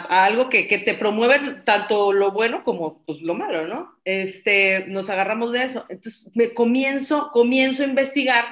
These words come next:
y ahí es en donde comienza mi aventura de aprender las cosas que suceden en los, en estos temas de, pues, llámale trastornos, llámale si quieres situaciones del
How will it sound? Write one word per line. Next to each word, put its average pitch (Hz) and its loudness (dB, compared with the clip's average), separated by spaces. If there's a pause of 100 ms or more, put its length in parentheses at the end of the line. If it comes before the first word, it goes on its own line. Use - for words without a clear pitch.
(120)
y 202 0
ahí 220 4
es 226 -2
en 233 -2
donde 233 -2
comienza 220 -2 (160)
mi 202 -6
aventura 196 -2
de 190 -6
aprender 170 -4 (720)
las 185 -4 (100)
cosas 254 -6 (320)
que 196 -4
suceden 214 -6 (200)
en 196 -6
los, 190 -8
en 208 -6
estos 240 -6
temas 208 -6
de, 190 -6 (340)
pues, 262 -4
llámale 339 -2
trastornos, 214 -6
llámale 254 -4
si 226 -18
quieres 220 -6
situaciones 202 -6 (220)
del 202 -4